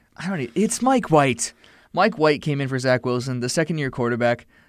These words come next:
and he, uh, looked unstoppable. Had one of the best games this season from a quarterback.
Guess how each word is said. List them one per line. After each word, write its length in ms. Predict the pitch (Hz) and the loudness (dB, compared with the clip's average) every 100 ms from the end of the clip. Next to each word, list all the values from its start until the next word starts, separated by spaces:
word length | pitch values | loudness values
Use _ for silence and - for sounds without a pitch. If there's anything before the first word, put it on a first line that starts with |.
| _ _ _ - | _ _ _ -4
and 400 | 139 131 120 110 | 0 2 0 -4
he, 460 | 123 143 143 135 | -6 -4 -2 0
uh, 400 | - 127 120 131 - | 2 2 2 0 -4
looked 300 | 151 160 - | -2 -2 -2
unstoppable. 680 | 147 143 - 120 147 180 202 _ _ _ _ _ _ _ _ | -4 -4 -4 -4 -4 -6 -8 _ _ _ _ _ _ _ _
Had 300 | 151 139 135 - - | 0 0 0 -6 -10
one 260 | 139 147 160 | -2 0 0
of 200 | 151 131 | -4 -8
the 80 | |
best 320 | 135 120 - - | 0 0 0 -2
games 540 | 120 120 120 110 - - | -2 -2 -4 -6 -8 -12
this 200 | 120 131 | -6 -4
season 380 | - 120 123 131 | -2 -4 -4 -6
from 180 | 120 113 | -6 -6
a 40 | |
quarterback. 580 | 104 127 135 131 131 - | -6 -4 -2 0 0 -2